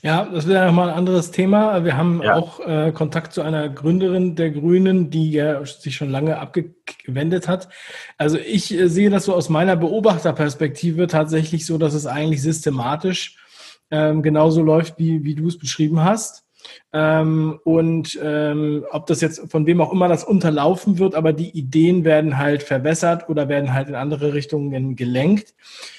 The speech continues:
Speaker 1: Und, äh, die Energie wird rausgesaugt, ja, durch diesen bü-, bürokratischen Prozess. Also man hat auch vielleicht das Gefühl, als wäre dieser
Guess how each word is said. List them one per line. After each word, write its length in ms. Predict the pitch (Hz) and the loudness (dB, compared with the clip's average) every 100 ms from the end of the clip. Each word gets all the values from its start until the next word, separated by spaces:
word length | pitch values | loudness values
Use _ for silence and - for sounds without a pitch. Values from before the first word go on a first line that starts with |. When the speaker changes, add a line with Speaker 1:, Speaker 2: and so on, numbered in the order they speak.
| - _ 175 | -20 _ 2
Speaker 1:
Und, 300 | 175 175 - | 4 4 2
äh, 160 | 175 | -2
die 120 | 160 | 0
Energie 420 | 175 170 143 175 175 | 2 2 2 2 4
wird 180 | 160 | 2
rausgesaugt, 840 | 135 160 165 147 123 117 117 - - | 4 2 2 -2 0 0 -2 -4 -8
ja, 120 | 120 | -6
durch 160 | 135 127 | -4 -6
diesen 220 | 135 131 | -6 -6
bü-, 220 | 135 160 | -4 -6
bürokratischen 680 | 151 147 147 139 139 131 131 | -4 -8 -2 -2 -2 -6 -10
Prozess. 560 | - 131 175 220 - - - - _ | -12 0 2 2 -4 -14 -20 -20 _
Also 200 | 156 160 | 0 2
man 220 | 156 156 | 4 2
hat 120 | 147 180 | 2 0
auch 120 | 160 | -2
vielleicht 340 | - 151 170 | 0 0 2
das 140 | 170 - | -2 -6
Gefühl, 300 | 143 165 165 | -4 0 0
als 260 | 143 - | -2 0
wäre 300 | 160 185 180 | 2 4 2
dieser 460 | 165 151 147 143 | 0 0 -2 -2